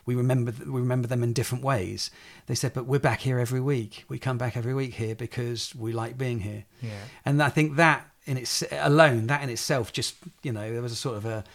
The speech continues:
Speaker 1: an
Speaker 2: Yeah.
Speaker 1: all-over tingling sensation of, like,
Speaker 2: Rightfully
Speaker 1: "Wow,
Speaker 2: so.
Speaker 1: that's, you know, that's, that's delivering something," you know, and I've spent my whole life delivering products or services, but actually delivering that was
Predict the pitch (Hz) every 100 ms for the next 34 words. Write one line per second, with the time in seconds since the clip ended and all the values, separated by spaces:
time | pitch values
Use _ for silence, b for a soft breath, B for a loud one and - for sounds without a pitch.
0 | B B 123 143 127 127 120 - 156 135
1 | 135 175 139 143 156 151 - 135 123 127
2 | 127 - 120 127 139 113 151 165 147 120
3 | - - 151 127 127 135 151 - 156 -
4 | - 147 139 131 123 117 135 135 131 123
5 | 123 139 131 156 - 175 151 139 120 131
6 | 120 - 131 120 117 107 135 123 - 107
7 | 170 139 110 95 71 - - B B B
8 | B 120 139 123 113 135 139 113 117 135
9 | 113 110 104 101 - -